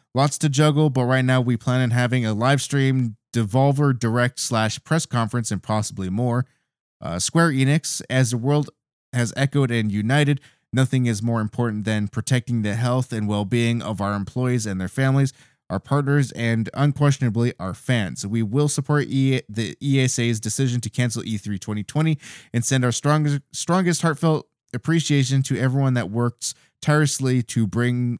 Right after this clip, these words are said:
unforgettable games and experience to E three. We understand this is disappointing, not only to our respective developers and publishers,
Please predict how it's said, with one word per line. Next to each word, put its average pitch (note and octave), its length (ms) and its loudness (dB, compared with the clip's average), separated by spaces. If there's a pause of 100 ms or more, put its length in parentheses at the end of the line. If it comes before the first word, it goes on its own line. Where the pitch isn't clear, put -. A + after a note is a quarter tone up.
(160)
unforgettable A2+ 720 0
games A2+ 340 0
and F2+ 120 -8
experience B2+ 640 -2
to G#2+ 140 -6
E B2 200 -2
three. A2 360 -4 (460)
We A#2 140 -2
understand C#3+ 440 0
this B2+ 160 -2
is G#2+ 120 -4
disappointing, D3+ 600 0
not B2 200 2
only B2 160 -2
to G#2+ 160 -2
our F2 120 -2
respective G#2 880 -4
developers A#2 560 -2
and F#2+ 140 -4
publishers, D#3 480 0